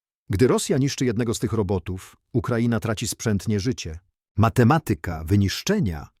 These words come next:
przesuwa się dramatycznie na korzyść Ukrainy. Ale oto, co czyni ukraińską strategię naprawdę genialną tempo innowacji. We współczesnej wojnie przewaga technologiczna jest mierzona nie w latach, ani nawet miesiącach,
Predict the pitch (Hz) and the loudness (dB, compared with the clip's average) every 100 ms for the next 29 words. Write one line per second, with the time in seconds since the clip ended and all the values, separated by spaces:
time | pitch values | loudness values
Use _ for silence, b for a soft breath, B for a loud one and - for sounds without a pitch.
0 | _ _ _ _ - - - 117 107 120 | _ _ _ _ -4 0 2 2 2 0
1 | 101 110 98 90 98 - 95 90 _ _ | 2 2 2 0 -2 -2 -4 -6 _ _
2 | 113 107 107 110 - - - 113 123 120 | -4 0 0 0 -4 -8 -2 -2 0 -2
3 | 98 78 69 - _ _ _ _ _ _ | -2 -4 -8 -18 _ _ _ _ _ _
4 | _ 110 101 151 139 107 113 127 117 113 | _ 0 0 0 0 0 0 0 0 0
5 | 117 127 - 120 - 104 120 117 110 104 | 0 -2 0 -2 -2 -2 -2 0 0 0
6 | 165 123 117 107 _ - 92 113 107 120 | -2 0 0 0 _ -4 2 4 6 4
7 | 123 101 92 90 101 104 104 101 98 92 | 4 4 2 0 0 0 2 2 2 -4
8 | - - 78 - _ _ _ _ _ - | -8 -12 -12 -14 _ _ _ _ _ -4
9 | 107 127 - 127 180 165 143 104 143 131 | 0 0 0 2 2 2 0 2 2 0
10 | 120 - 113 127 117 117 120 113 104 98 | -2 -2 -2 -2 -4 -2 0 0 -2 -6
11 | 98 104 - _ _ - 107 120 113 123 | -4 -6 -8 _ _ -2 0 2 2 2
12 | 117 113 98 101 117 123 - - 107 107 | 2 0 0 -2 -4 -8 -10 -2 0 2
13 | 110 110 110 117 95 113 110 | 0 -2 -2 -2 -2 -4 -8